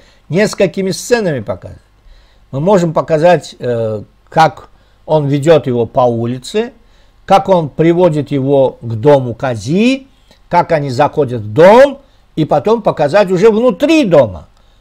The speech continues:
в коридоре, и как он из коридора вводит его в, значит, в комнату, где, э, Кази, оказывается, принимает людей, понимаете? То есть здесь,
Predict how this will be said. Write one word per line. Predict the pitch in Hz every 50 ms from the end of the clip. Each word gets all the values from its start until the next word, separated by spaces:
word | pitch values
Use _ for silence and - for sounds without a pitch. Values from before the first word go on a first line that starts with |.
| _ _ _ _ _ _ _ _ _ _
в | -
коридоре, | - - 156 147 147 151 147 151 247 285 285 269 214 151 113 82 - _ _ _ _ _ - _ _ _ _ _ _ _ _ _ -
и | - 120
как | - 160 156 -
он | 170 160 151
из | 147 - - -
коридора | - 160 147 147 135 131 190 233 240 233
вводит | 208 151 139 165 208 233 233 202 175
его | 180 160 156 190 214 220 220 214
в, | - - 123 117 123 120 110 110 113 117 113 113 110 107
значит, | 113 123 131 - - 139 -
в |
комнату, | - 180 202 214 240 233 208 - 151 135
где, | 120 117 127 156 170 185 196 196 _ _ _ - - _ _ _ _ _ _ _
э, | - - 113 104
Кази, | - 147 147 139 127 110 120 165 190
оказывается, | 190 160 - - 151 156 143 147 151 143 - 143
принимает | 127 - 127 123 120 127 131 143 151 151 151 139 - -
людей, | 127 151 185 175 185 247 247 226 165 110
понимаете? | - - 104 98 110 151 - 202 147 113 113
То | - 143
есть | 135 117 117
здесь, | 156 220 254 240 233 -